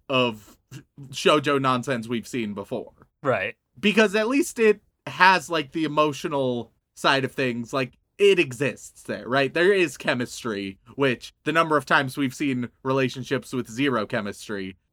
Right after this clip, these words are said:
Speaker 1: Uh, and it, it's a little bit different, even if it's mostly the same. Uh, it's not the exact same as everything else. Uh, s-, I guess I'd go, like, seven point four?
Speaker 2: Oh.
Speaker 1: Seven point four one.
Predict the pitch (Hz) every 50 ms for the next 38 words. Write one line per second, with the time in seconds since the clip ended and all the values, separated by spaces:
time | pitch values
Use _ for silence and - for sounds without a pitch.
0 | _ _ - 190 190 190 - 214 247 262 269 220 - _ 254 285 262 359 339 302
1 | 285 320 330 294 220 202 202 175 - - 156 143 135 - 156 151 175 190 190 175
2 | 175 156 160 156 151 139 - 151 135 131 - - - 143 147 156 160 160 147 -
3 | - 139 127 120 107 107 107 - - 117 104 104 101 101 113 123 - _ _ _
4 | - - _ - 131 135 135 139 139 - 214 214 - - 185 170 180 175 165 -
5 | - _ _ _ _ _ 131 143 135 120 107 135 147 196 - - - 208 156 135
6 | 131 117 139 120 113 120 120 123 110 107 107 110 143 - - - - _ _ 131
7 | 131 131 _ - 160 165 160 156 156 151 156 156 156 151 147 - - _ _ _
8 | _ _ - - - - 202 240 220 - 320 311 - 285 247 185 208 208 202 196
9 | 190 190 170 160 - - - 185 165 185 175 156 - 180 170 170 165 147 - _
10 | _ _ _ _ - - - - 175 175 196 247 370 480 494 480 453 427 - _
11 | _ _ _ _ - 208 262 262 269 294 262 214 233 240 240 233 - - 208 202
12 | 202 202 175 151 151 139 120 107 98 98